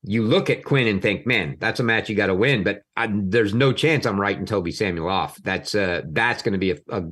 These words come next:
a good match to watch. And if South Carolina gets out of there with that match,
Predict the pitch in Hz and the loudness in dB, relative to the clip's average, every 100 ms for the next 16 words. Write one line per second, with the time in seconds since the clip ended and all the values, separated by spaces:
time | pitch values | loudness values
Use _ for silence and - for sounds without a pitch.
0 | - 98 85 104 95 87 - 104 98 - | -6 -4 0 0 0 -2 -2 -2 -2 -6
1 | - - - 113 - - 147 170 - 185 | -20 -10 -2 -2 0 0 2 2 2 2
2 | 135 135 143 120 117 113 123 131 135 123 | 4 2 2 2 2 0 2 2 2 2
3 | 90 135 143 92 135 127 95 120 139 - | 2 2 0 0 -2 0 0 0 0 -2
4 | - | -10